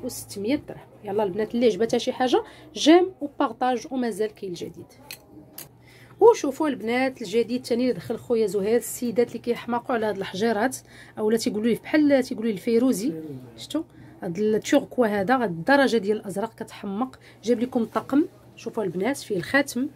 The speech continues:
Speaker 1: ذهب دائمًا تمنتاش كارة، فيه الخاتم، فيه الحلقات ديالو. انا كي-، كيحمقني هذا اللون هذا، شفتوا؟ كتمشي فيه لا غوغميت ديالو بحال هكا.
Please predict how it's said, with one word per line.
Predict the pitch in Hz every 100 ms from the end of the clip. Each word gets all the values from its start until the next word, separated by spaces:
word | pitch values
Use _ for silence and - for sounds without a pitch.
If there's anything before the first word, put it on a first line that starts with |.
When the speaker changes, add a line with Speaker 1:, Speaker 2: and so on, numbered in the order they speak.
| 180
Speaker 1:
ذهب | 202 214
دائمًا | 175 254 254 233
تمنتاش | 226 254 277 262 -
كارة، | - 202 196 269 - - -
فيه | 214
الخاتم، | 175 - 247 254 262 359 - - -
فيه | -
الحلقات | 175 285 302 285 233 185
ديالو. | 175 208 226
انا | 220
كي-، | 214 214 202
كيحمقني | - - 226 285 349 285
هذا | 220
اللون | 220 214 185
هذا، | 185 247 - - -
شفتوا؟ | - 349 370 - -
كتمشي | - 254 247 262
فيه | 262
لا | 208
غوغميت | 190 294 262 254 196
ديالو | 170 208 190 247 - -
بحال | - 185
هكا. | 175 -